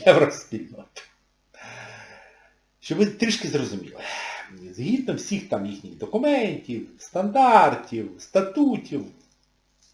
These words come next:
Україна повинна відповідати копенгагенським вимогам. Це да, не заперечив. Тим паче, що ми оце домашнє завдання все виконали,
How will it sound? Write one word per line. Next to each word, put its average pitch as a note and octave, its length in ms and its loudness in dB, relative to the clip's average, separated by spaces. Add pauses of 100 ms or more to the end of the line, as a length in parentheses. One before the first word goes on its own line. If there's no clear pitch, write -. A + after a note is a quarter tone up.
(280)
Україна C#3+ 380 2
повинна A2 280 -6
відповідати G#2+ 600 -6 (100)
копенгагенським G2 760 -14 (440)
вимогам. F#2 420 -12 (640)
Це B2+ 160 -4
да, - 200 -8 (340)
не G2+ 200 -10
заперечив. E2 680 -16 (320)
Тим A2 100 -10
паче, C3+ 300 0
що - 200 -6
ми B2+ 220 0
оце A2 240 -2
домашнє A2+ 400 -4
завдання G2+ 460 -8
все - 220 -6
виконали, G2 520 -10